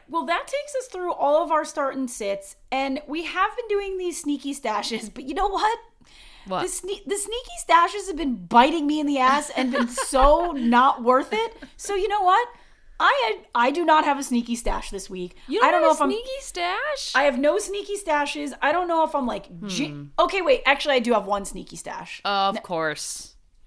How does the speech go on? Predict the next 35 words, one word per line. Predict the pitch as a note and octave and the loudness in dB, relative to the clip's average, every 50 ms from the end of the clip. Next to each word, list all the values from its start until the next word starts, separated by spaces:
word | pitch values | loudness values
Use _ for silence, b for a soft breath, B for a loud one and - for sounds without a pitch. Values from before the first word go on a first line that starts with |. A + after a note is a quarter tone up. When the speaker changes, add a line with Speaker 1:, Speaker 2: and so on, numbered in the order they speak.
| _ _ - - | _ _ -10 -2
Speaker 1:
It'll | A3+ A#3+ B3 | 0 0 2
probably | A#3+ B3+ A#3+ A#3 | 4 4 4 6
bite | G#3 A#3 A3+ A3 | 4 4 2 2
me | G#3+ G#3+ | -2 -4
in | G#3 | -4
the | G3+ | -4
Speaker 2:
This | G3 G#3 | -2 -2
Speaker 1:
ass. | A3+ G#3+ | -2 0
It's | C4 A#3 | 2 2
Speaker 2:
sounds | A#3 A#3 A#3+ | 2 2 2
Speaker 1:
like | A#3+ A3+ G#3+ | 0 -2 -2
Speaker 2:
like | G3+ | -2
me | G#3 G3+ G3 F#3+ | -2 -2 0 0
and | F3+ F3 D#3+ | -2 -2 -2
just | E3 E3+ - - | -4 -6 -6 -6
one | D#3+ D#3 D3+ | -8 -8 -6
thing. | C#3 C#3+ B2+ A#2+ A#2+ | -6 -6 -6 -4 -2
Speaker 1:
Yeah, | A#3+ A#3+ A3+ | 0 0 0
I | A3 A3 | 0 0
know. | A3 A3 - | 0 0 0
Speaker 2:
"I | |
don't | - B4+ | 0 0
Speaker 1:
Speak- | B4 A#4+ A#4 A#4 | 0 0 0 0
Speaker 2:
have | G#4+ G#4+ | 0 -2
a | |
just | G4+ G4+ G4 - | -2 -4 -6 -4
one." | F4+ D#4+ - | -6 -8 -8
Oh, | - C4 D4+ D#4 D#4 D#4+ D#4+ D#4+ | -8 -8 -8 -8 -8 -10 -14 -14
wait | D#4+ B3+ B3+ B3+ G#3 | -12 -10 -10 -8 -8
a | G3+ | -8
second. | G3+ - - D3 C#3 - - - G2 G2 - - - | -10 -10 -10 -12 -12 -12 -12 -12 -12 -12 -10 -8 -6
Speaker 1:
Yeah. | A#3+ G#3+ G#3 G#3+ G3+ | -4 -4 -4 -4 -4
Speaker 2:
I | - G3+ G3 | -4 -4 -4
Speaker 1:
Spe-, | G3 D#3+ | -4 -4
Speaker 2:
do. | E3+ D#3 D3+ C#3+ C#3+ D3+ D#3 E3 E3+ | -4 -4 -4 -4 -6 -8 -10 -10 -12